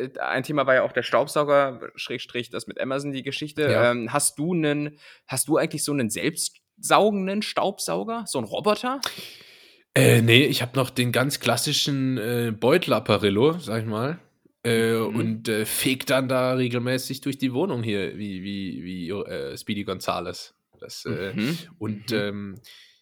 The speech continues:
Speaker 2: früher fand ich immer, es gibt wenig schlimmere Geräusche als so der Staubsauger, weißt du, wenn du so Samstag, äh, morgens als fünfzehnjähriger Teenie so, ähm, aufgeweckt wirst, weil deine Mutter mit dem Staubsauger gegen deine Tür bollert von außen.
Speaker 1: Ja, in der Hinsicht sind wir alle Hund.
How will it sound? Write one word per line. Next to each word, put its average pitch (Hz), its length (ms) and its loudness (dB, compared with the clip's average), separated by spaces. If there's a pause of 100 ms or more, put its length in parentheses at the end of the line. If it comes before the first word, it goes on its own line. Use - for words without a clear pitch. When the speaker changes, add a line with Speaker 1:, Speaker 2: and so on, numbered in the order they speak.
(560)
Speaker 2:
früher 165 260 4
fand 151 180 0
ich 131 80 -8
immer, 135 100 -2
es 131 100 -4
gibt 113 200 -6
wenig 139 220 0
schlimmere 135 420 -2
Geräusche 110 460 0
als 107 120 -6
so 101 80 -4
der 92 80 -2
Staubsauger, 139 680 -2
weißt 110 220 -4
du, 110 40 -4
wenn 104 80 -6
du 104 60 -8
so 101 120 -6
Samstag, 107 560 -4
äh, - 140 -10
morgens 110 460 -2
als - 440 -8
fünfzehnjähriger 104 760 -2
Teenie 135 460 -2
so, 113 300 2 (460)
ähm, 107 420 4
aufgeweckt 135 560 2
wirst, 139 220 0
weil 113 100 2
deine 113 180 2
Mutter 123 240 2
mit 120 160 -2
dem 110 100 -4
Staubsauger 127 600 0
gegen 123 240 -4
deine 110 200 0
Tür 151 280 0
bollert 147 300 6
von 151 160 -4
außen. 143 420 2 (480)
Speaker 1:
Ja, 110 300 -2
in 120 140 0
der 123 120 10
Hinsicht 151 340 4
sind 147 160 0
wir 127 100 8
alle 123 220 4
Hund. 113 400 0